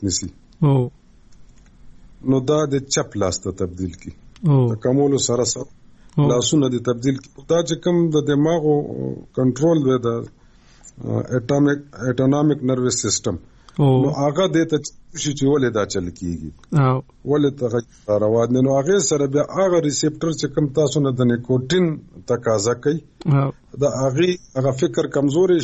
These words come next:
Speaker 1: شي او
Speaker 2: او
Speaker 1: دې ته متوجه شي چې بدن ولې حرکات بدل کړ.
Speaker 2: او
Speaker 1: نو یو دام د، د ځان څخه زغملو، ځان ژغورلو یو ښه طریقه ده.
Speaker 2: صحیح، چې په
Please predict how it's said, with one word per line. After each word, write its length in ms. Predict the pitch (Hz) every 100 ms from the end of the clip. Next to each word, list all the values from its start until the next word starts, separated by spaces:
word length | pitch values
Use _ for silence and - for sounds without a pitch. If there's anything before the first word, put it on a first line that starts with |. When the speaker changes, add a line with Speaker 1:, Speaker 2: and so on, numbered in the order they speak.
| -
Speaker 1:
شي 140 | 135 131 - - - -
او 60 | 123
Speaker 2:
او 120 | 143 156
Speaker 1:
دې 100 | 175
ته 60 | 156 143
متوجه 420 | 135 139 135 156 139
شي 80 | 127
چې 60 | - -
بدن 280 | 127 143 147 139
ولې 220 | 143 123 113 - 101
حرکات 360 | 107 110 104 98 92
بدل 260 | 85 82 76
کړ. 120 | - - - - 143
Speaker 2:
او 160 | 135
Speaker 1:
نو 80 | 139 139
یو 80 | 160 147
دام 160 | 160 156 131
د، 20 | 127 117 _ - 123 117
د 0 | 120
ځان 120 | 127 123
څخه 140 | - 120 107
زغملو، 420 | 107 117 131 123 117 110
ځان 140 | 127 131
ژغورلو 440 | 117 120 127 123 120 - 113
یو 80 | 101
ښه 80 | 120 107
طریقه 300 | 87 87 85 73
ده. 80 | 69 - - - - -
Speaker 2:
صحیح، 320 | 143 135 139 -
چې 120 | 127 123 123 139 160 - -
په 60 | -